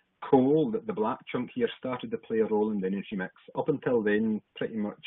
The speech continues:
one hundred percent of our energy use was from biomass and wood. And then in fifty, in the, the following fifty years, coal started to play a, a really important role in the world's energy supply mix. In the early twentieth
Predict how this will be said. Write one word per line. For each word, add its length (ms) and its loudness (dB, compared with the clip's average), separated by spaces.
one 120 -4
hundred 240 -2
percent 320 -4
of 100 -8
our 100 0
energy 320 0
use 220 -2
was 140 -14
from 160 -6
biomass 640 0
and 180 -6
wood. 320 -4
And 100 6
then 380 8
in 240 0
fifty, 640 -2
in 100 -10
the, 100 -2
the 140 -14
following 320 2
fifty 280 -4
years, 220 -4
coal 300 -4
started 260 -10
to 100 -20
play 120 -4
a, 100 -4
a 260 -10
really 280 -2
important 560 -4
role 340 -2
in 300 -2
the 80 -2
world's 400 0
energy 580 -2
supply 340 -2
mix. 260 -2
In 100 4
the 40 12
early 220 8
twentieth 420 -6